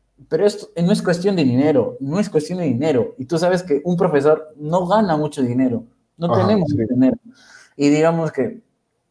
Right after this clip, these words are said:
Speaker 1: se demoró pagar el, la, el, el, la universidad de C P U se demoró pagar, las academias también, porque todo se cesó de la noche a la mañana sin terminar contratos,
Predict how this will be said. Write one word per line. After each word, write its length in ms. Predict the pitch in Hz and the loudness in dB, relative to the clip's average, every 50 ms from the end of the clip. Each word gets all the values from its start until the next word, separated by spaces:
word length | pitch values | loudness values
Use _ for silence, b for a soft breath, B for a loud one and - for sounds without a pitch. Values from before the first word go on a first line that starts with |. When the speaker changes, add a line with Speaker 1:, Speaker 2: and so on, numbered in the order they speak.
| _ _ | _ _
Speaker 1:
se 140 | - - 151 | -2 2 4
demoró 340 | 143 143 147 147 170 185 175 | 4 4 4 4 2 4 4
pagar 220 | 170 - 135 135 | 4 4 4 4
el, 160 | 123 117 110 | 4 2 2
la, 240 | 107 110 110 104 95 | 0 0 0 0 -2
el, 260 | 101 110 107 107 92 104 | -2 -4 -6 -6 -6 -4
el, 120 | 110 113 | -2 0
la 60 | 110 | 0
universidad 380 | 107 113 110 107 107 117 135 135 | 0 0 -2 -4 -2 -2 -2 -2
de 80 | 131 | 0
C 80 | 127 131 | -2 -2
P 100 | - 120 | -2 -2
U 100 | 123 117 | -2 -2
se 100 | 107 113 | -4 -4
demoró 300 | 107 104 107 110 110 110 | -4 -4 -4 -4 -6 -4
pagar, 460 | - 104 107 123 139 147 147 135 127 | -4 0 2 4 4 4 4 2 0
las 120 | 120 117 117 | -4 -8 -8
academias 380 | 113 - 110 110 113 113 113 | -6 -4 -2 0 0 -2 -2
también, 280 | 113 107 117 143 156 151 | -2 -4 -2 -2 -2 -2
porque 380 | 147 139 - - - 110 B B B B B B B _ | -4 -6 -4 -2 -4 -4 B B B B B B B _
todo 220 | - 185 190 208 190 | 2 4 4 4 4
se 100 | 170 170 | 2 -2
cesó 260 | 170 156 160 190 190 | -4 -2 0 2 4
de 80 | 180 170 | 4 4
la 100 | 151 147 | 4 2
noche 220 | 151 160 156 - | 2 0 -2 -2
a 40 | 160 | -4
la 40 | 143 | -2
mañana 480 | 135 139 143 160 170 160 147 127 113 | -2 -2 -2 0 -2 0 0 -2 -4
sin 200 | 113 - 165 151 | -4 -6 -6 -4
terminar 380 | 131 147 135 135 131 143 156 147 | -2 0 2 2 4 2 2 2
contratos, 720 | 147 143 131 127 151 - 113 175 117 104 101 - - _ | 0 0 0 2 2 2 2 2 0 -4 -4 -6 -12 _